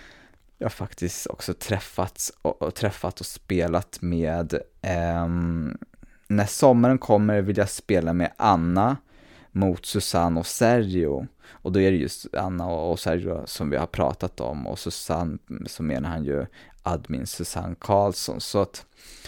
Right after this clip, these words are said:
vem vet, David kanske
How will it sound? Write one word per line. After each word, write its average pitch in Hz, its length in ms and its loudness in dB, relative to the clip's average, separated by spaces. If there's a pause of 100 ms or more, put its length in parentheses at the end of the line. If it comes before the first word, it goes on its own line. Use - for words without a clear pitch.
(140)
vem 90 180 -2
vet, 101 440 -2
David 95 680 0
kanske 90 800 -2